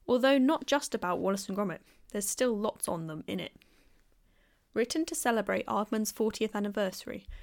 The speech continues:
the book describes how it all began with a friendship between two schoolboys who discovered the fun of creating animations together, and takes the reader all the way through the ups and downs of the studio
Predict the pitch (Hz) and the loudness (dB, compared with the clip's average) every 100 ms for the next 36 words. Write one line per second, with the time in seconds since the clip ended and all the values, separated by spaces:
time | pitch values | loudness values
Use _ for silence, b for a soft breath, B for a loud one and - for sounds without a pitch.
0 | b b b - 240 - - 254 - 262 | b b b -10 0 0 2 -2 0 2
1 | 196 190 196 - - 196 208 - 254 254 | 2 -2 -6 -10 -2 0 2 0 0 0
2 | 247 208 170 175 190 190 208 214 - - | 0 -2 -2 -6 -8 -4 -2 -2 -4 -6
3 | - 190 - 185 190 - 240 - 240 208 | -8 -8 -4 -4 -4 -4 -4 -2 -2 -2
4 | 180 175 175 - b b _ 233 233 - | -2 -4 -6 -10 b b _ 0 0 0
5 | 226 240 254 269 - 156 208 - - - | 0 0 -2 -2 -2 -2 -4 -8 -6 -2
6 | 180 190 185 185 180 190 - 170 - - | -2 -2 -4 -2 -2 -2 -4 -6 -8 -8
7 | 165 - 202 b b b b b - 214 | -8 -8 -12 b b b b b -4 0
8 | 254 247 - 247 247 240 - 277 277 254 | 0 0 0 2 2 0 0 0 0 2
9 | 240 233 - 190 180 180 185 240 - - | 0 0 -2 -2 -2 -2 -2 -2 -2 -2
10 | 214 202 202 202 208 208 - 202 196 175 | -2 0 -2 -2 -4 -4 -4 -4 -2 -2
11 | 170 | -2